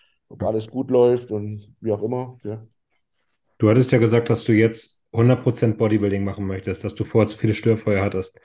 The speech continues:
Speaker 2: War diese Vorbereitung jetzt wirklich hundert Prozent Bodybuilding?
Speaker 1: Ja, schon. Also so ganz hundert Prozent,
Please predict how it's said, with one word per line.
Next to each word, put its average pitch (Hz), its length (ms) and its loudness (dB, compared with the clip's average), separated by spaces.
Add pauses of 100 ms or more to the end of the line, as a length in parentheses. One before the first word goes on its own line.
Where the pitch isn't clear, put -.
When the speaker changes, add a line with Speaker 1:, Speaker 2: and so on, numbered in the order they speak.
(320)
Speaker 2:
War 98 200 2
diese 131 320 6
Vorbereitung 120 500 2
jetzt 110 180 0
wirklich 113 240 -2
hundert 120 200 0
Prozent 117 280 -4
Bodybuilding? 135 580 -4 (3250)
Speaker 1:
Ja, 110 500 4
schon. 87 360 -8 (600)
Also 127 260 -2
so 120 240 -2
ganz 170 420 0
hundert 160 300 2
Prozent, 143 580 -2